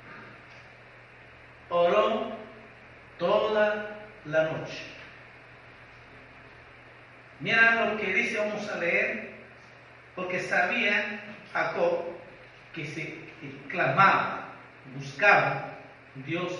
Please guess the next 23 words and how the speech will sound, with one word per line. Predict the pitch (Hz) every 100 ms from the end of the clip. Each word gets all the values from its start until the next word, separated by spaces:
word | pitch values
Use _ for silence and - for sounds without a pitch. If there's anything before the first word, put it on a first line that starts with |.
| -
iba | 170 147 139
a |
responder. | - - 135 - - - - - -
Sabía | - 262 269 247
muy | - -
bien. | - - - - - - - - - - - -
Y | 156
así | 175 - 226 214
que, | 214 202 208 - - - - - - - - 180
a | 180 180
pesar | 170 - - - -
que | 190
venía | 180 165 190 240 247 214 -
peligro, | 190 190 208 - 208
a | -
pesar | - - 175 - -
que | 175 170
se | 160 170
encontraba | 165 160 - 214 214 214 214 214 - - - - - - - - - - - - - - -
el | 185 185 180
problema | 170 160 196 214 208 185 - 156
muy | 196 285 - -
fuerte, | 190 - 143 165 175 - -